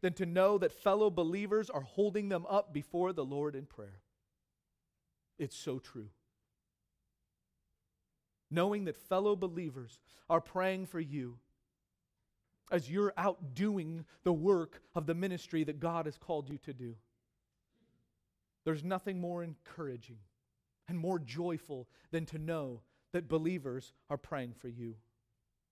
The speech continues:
And the Philippians did this. They prayed for Paul as they participated with Paul in the gospel. The second way that you can partner in the gospel is through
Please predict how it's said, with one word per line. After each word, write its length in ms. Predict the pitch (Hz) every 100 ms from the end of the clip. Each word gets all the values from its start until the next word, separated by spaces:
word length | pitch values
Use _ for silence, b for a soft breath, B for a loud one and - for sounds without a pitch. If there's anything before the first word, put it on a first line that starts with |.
| _ _ _ _ _ _ _ _ _ _ _ _
And 140 | 170 170
the 40 |
Philippians 520 | - 190 190 190 151
did 260 | 127 196 151
this. 380 | 151 - - - b b
They 140 | 185
prayed 520 | 180 - 208 208 208 -
for 120 | 175
Paul 420 | - 220 208 185
as 120 | 170
they 160 | 185 175 B -
participated 880 | 220 196 - 233 226 - 196 185 170
with 220 | 170 -
Paul 440 | 202 190 165 143 b b -
in 240 | 220 165
the 80 | 151
gospel. 580 | 143 143 135 - 165 135 _ _ _ _ _ _ _ _ _ _ _ _ _ _ _ _ _ _ _ _ _ -
The 40 |
second 320 | - 233 220 190
way 160 | 196
that 180 | 190 -
you 60 | 202
can 140 | 190
partner 300 | 214 220 214
in 60 | 190
the 60 |
gospel 480 | 175 190 208 - 233
is 100 | 202
through 220 | 220 208